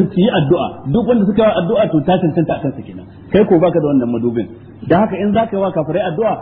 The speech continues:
sai ka yi a jumlace cikin taro, "Ya Allah wargaza aniyan kafirai, ya Allah dammara su." To nan ka ce kafirai. Duk wanda wannan kalmar ta tabbata a kansa daga farkon rayuwa zuwa ga har mutuwa, Allah san ba zai imani ba sai addu'a ta faɗa kansa.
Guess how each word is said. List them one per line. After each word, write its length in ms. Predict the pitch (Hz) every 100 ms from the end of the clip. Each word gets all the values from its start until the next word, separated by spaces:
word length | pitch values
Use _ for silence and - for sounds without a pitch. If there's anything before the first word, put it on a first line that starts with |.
| - -
sai 160 | 196 202
ka 60 |
yi 80 | 190
a 100 | 190 143
jumlace 420 | 143 135 131 175 165 - - -
cikin 260 | 185 190 175
taro, 320 | 147 110 101 - - 123
"Ya 160 | 156 185
Allah 240 | 190 185
wargaza 320 | 160 175 170 147
aniyan 180 | 139 147 123
kafirai, 360 | 110 107 101 92 -
ya 160 | 139 175
Allah 240 | 196 185 143
dammara 400 | 175 196 165 131 -
su." 80 | 123 107 - - -
To 80 | 143
nan 160 | 190
ka 140 | 165 165
ce 140 | 175 147
kafirai. 360 | 123 110 110 107 - - - - - -
Duk 160 | 185 -
wanda 400 | 226 254 240 190 156 - - -
wannan 400 | 127 196 190 170
kalmar 240 | 170 190 170
ta 100 | 185
tabbata 320 | 180 143 165 139
a 60 |
kansa 220 | 131 175 139
daga 160 | 123
farkon 320 | 127 165 180 175
rayuwa 240 | 147 156
zuwa 160 | 160 143
ga 80 |
har 100 | 135
mutuwa, 300 | 160 160 175
Allah 240 | 143 160 147
san 140 | 170
ba 60 | 156
zai 80 | 160 151
imani 240 | 165 160
ba 80 | 143
sai 120 | 147 151
addu'a 240 | 120 139
ta 80 | 120
faɗa 240 | 143 135
kansa. 280 | 113 107 -